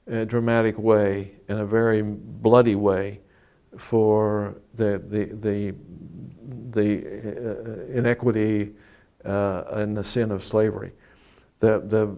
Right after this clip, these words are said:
the third one was, um, uh, uh, so the, the, the founding, the Civil War.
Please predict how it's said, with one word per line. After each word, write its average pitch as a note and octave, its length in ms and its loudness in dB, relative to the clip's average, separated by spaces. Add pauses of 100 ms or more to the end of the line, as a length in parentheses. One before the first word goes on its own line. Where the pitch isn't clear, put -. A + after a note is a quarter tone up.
the G#2+ 100 -4
third D#3 380 10
one A2 460 2
was, G#2 520 0 (140)
um, G2 480 -6 (120)
uh, G2+ 500 -10
uh, G2+ 60 -8 (520)
so F2 400 2
the, F#2+ 500 -4 (260)
the, F#2 160 -2 (180)
the G2 100 -4
founding, C3 600 4 (540)
the F#2 80 -6
Civil B2+ 280 4
War. A2+ 380 4